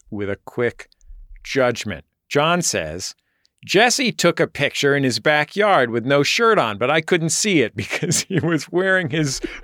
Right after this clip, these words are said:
barbing smock." No. Leah asks, "Which drawer in the dresser is the first drawer?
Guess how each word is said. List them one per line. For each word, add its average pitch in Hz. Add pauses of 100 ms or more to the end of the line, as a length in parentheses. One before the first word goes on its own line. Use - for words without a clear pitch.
(100)
barbing 151
smock." 120 (840)
No. 95 (680)
Leah 151
asks, - (320)
"Which 180
drawer 120
in 117
the 107
dresser 104 (200)
is 123
the 123
first -
drawer? 113